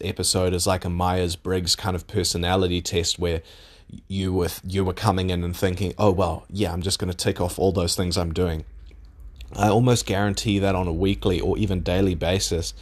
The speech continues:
there's a lot of these things that you aren't doing, even if you might do them once or twice. It's very hard to dwell in that growth mind space, mindset for a, for long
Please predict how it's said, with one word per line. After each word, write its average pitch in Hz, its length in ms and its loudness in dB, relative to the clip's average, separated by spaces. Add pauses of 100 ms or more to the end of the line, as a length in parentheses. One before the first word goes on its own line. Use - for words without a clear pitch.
(340)
there's 95 180 2
a 98 40 6
lot 95 200 4
of 87 100 -2
these 90 220 0
things 95 260 -2
that 87 220 -4
you 87 160 -2
aren't 90 320 0
doing, 85 340 -2 (380)
even 101 240 2
if - 200 -2
you 95 120 0
might 87 280 0 (400)
do 98 140 2
them 98 160 2
once 98 260 0
or 98 60 -4
twice. - 480 2 (880)
It's 104 160 -6
very 117 260 6
hard 104 320 4
to 107 60 -2
dwell 95 440 2
in 95 220 -6
that 85 260 -4
growth 95 420 0
mind 90 420 0
space, 101 600 0
mindset 87 680 0
for 90 200 0
a, 85 220 0 (280)
for - 140 0
long 95 340 4